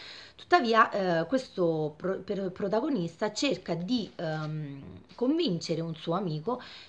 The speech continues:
che appunto Dio non esiste e che lui ne ha le prove. Eh, nell'ambito di questo incontro, a un certo punto arriva questa figura misteriosa che si rivela essere il diavolo, il quale tenta... Ehm,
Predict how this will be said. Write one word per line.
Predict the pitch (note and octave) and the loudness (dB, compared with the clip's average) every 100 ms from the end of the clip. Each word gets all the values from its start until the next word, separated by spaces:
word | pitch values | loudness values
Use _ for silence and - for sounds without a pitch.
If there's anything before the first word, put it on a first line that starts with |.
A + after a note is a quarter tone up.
| - | -6
che | E4 | 0
appunto | C#4 C4+ A3 C#4+ | 0 0 -2 -2
Dio | F#3+ D#3+ E3 E3 | -2 0 -2 -2
non | F3 D3+ | -4 -4
esiste | C#3+ B2+ - - D3 | -6 -12 -14 -12 -8
e | - E4 | -2 2
che | F#4 | 6
lui | B3+ D#3+ | 6 4
ne | D#3+ | 0
ha | D3 | -2
le | D3+ | -4
prove. | C#3 B2 A#2 D#3 - - - - - | -6 -8 -6 -8 -14 -20 -20 -20 -12
Eh, | F#3 F#3 | -6 2
nell'ambito | C#4 E4 G3 F#3 F3+ | 4 8 8 6 2
di | F3+ | 0
questo | F#3+ A3 - - E3+ E3 | 0 -4 -4 -2 2 4
incontro, | F#3 A3 - D3+ D3+ - D#4 F4 | 2 -2 -2 -2 -2 2 6 6
a | B3+ | 4
un | F#3 | 0
certo | G#3+ G#3+ E4+ | -2 0 2
punto | A3 E3+ A#3 C4 | 2 0 -2 -2
arriva | A3 F#3 E3+ E3 | -2 0 2 0
questa | - F3+ - - E3 | 0 -8 -6 -2 -2
figura | - F#3+ A3 | -2 -2 0
misteriosa | E3+ E3+ - F#3+ A3 D#3 E3 A3 | 0 -2 -2 -2 0 0 0 -2
che | A3 | -2
si | F3+ - | -4 -4
rivela | F3 F3 D#3+ | -2 2 2
essere | D#3+ - D#3 E3 | 0 -4 -8 -8
il | G3 D#3+ | -8 -6
diavolo, | D#3 C#3+ E3 C#4+ F4 - - - _ _ | -4 -4 -2 -2 -4 -12 -20 -20 _ _
il | F4+ F4+ | -2 2
quale | C#4 F#3+ A3 | 4 4 2
tenta... | B3 G#3+ F3+ F#3 G#3+ A#3 | 0 0 0 -2 -2 -2
Ehm, | - F3 E3+ D#3+ D#3+ D3 | -2 -4 -2 -4 -6 -8